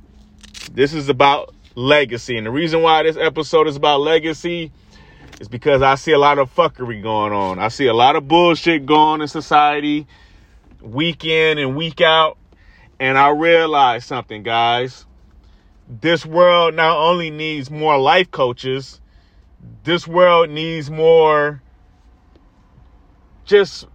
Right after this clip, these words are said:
it, it, it needs more people with a cleaner mindset. And what I mean by a cleaner mindset, I'm not just talking about people who go to church and pre-, preach to God all day. There's nothing wrong with going to church and preaching to God all day or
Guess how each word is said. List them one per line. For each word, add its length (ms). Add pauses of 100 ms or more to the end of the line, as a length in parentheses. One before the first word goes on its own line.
(180)
it, 200
it, 180
it 140
needs 440
more 320
people 720 (840)
with 200
a 80
cleaner 380
mindset. 840 (200)
And 120
what 100
I 80
mean 200
by 200
a 40
cleaner 300
mindset, 720 (640)
I'm 120
not 180
just 180
talking 160
about 180
people 200
who 120
go 200
to 100
church 500 (220)
and 640 (1400)
pre-, 180
preach 360
to 80
God 340
all 200
day. 220
There's 120
nothing 220
wrong 220
with 120
going 200
to 60
church 320
and 120
preaching 300
to 60
God 280
all 160
day 220
or 300